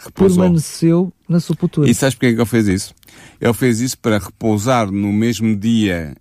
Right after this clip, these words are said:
Speaker 1: em que ele tinha repousado na criação, porque nós sabemos que Jesus é o Verbo, a palavra de Deus, o agente da criação, portanto foi ele que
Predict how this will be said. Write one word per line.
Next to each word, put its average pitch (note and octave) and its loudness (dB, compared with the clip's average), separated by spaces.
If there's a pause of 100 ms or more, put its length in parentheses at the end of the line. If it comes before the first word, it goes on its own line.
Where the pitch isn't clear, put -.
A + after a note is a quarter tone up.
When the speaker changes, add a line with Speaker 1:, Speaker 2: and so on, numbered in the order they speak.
Speaker 1:
em A2 -4
que G2 -4
ele G2+ 0
tinha A#2 0
repousado G#2 -2
na F#2+ -2
criação, G2 -4
porque - -8
nós G#2+ -2
sabemos G2+ -2
que G2 -8
Jesus G#2 0
é G#2 2
o F#2+ 0
Verbo, A2+ -2
a G2+ -8
palavra G2 -2
de F2 -4
Deus, A2+ -4
o G2 -2
agente A2+ 0
da G2+ -4
criação, G#2 -2
portanto G2+ -6
foi G#2+ -2
ele G#2+ 0
que - -20